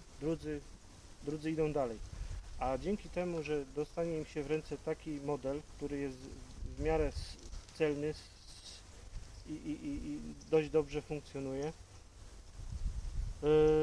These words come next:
to cała ta grupa pójdzie dalej. Nie będzie już dzielenia na pół, że tamci zrezygnują ze strzelectwa, tylko cała grupa zostanie zachęcona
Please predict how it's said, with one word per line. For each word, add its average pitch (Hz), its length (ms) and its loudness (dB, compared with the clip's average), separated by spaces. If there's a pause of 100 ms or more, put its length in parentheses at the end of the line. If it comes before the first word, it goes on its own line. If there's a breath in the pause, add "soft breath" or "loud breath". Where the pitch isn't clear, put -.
(1160)
to 202 120 2
cała 170 260 6
ta 147 140 2
grupa 135 300 0
pójdzie 139 320 0
dalej. 123 280 4 (1300)
Nie 160 100 2
będzie 165 240 2
już 147 100 -2
dzielenia 156 380 4
na 135 120 0
pół, 190 280 2
że 156 200 6
tamci - 360 2
zrezygnują 135 540 0
ze 151 120 -4
strzelectwa, 143 420 -4
tylko - 260 -2 (320)
cała 180 280 8
grupa 156 300 -2 (340)
zostanie 135 360 -2
zachęcona 170 600 2